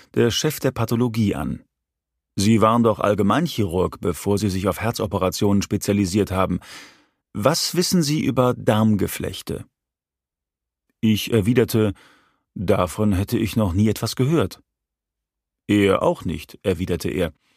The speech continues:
und erzählte mir etwas von einer Frau in den fünfzigern, die wegen akuter Verstopfung eingeliefert worden sei.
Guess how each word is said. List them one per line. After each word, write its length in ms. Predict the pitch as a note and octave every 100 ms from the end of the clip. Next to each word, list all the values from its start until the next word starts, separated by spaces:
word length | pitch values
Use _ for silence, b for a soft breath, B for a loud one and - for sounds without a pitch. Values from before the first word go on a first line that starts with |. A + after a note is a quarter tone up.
| _ _ _ -
und 140 | B2 -
erzählte 400 | B2 - F#3 E3
mir 80 | B2+
etwas 240 | - C#3+
von 120 | C3
einer 220 | - G2+
Frau 400 | F2 - F#2+ A#2
in 160 | - C#3
den 160 | C3 B2+
fünfzigern, 1040 | - C3 G#2 - - - - - - - G2
die 200 | F2+ F2
wegen 320 | F2+ F#2+ -
akuter 440 | F#2+ - E3 C#3
Verstopfung 720 | - A2 - G#2+ - F2 D#2+ -
eingeliefert 680 | F#2 F#2+ F2+ E2+ E2+ -
worden 240 | C#2+ D2 D#2+
sei. 320 | F#2 C#2+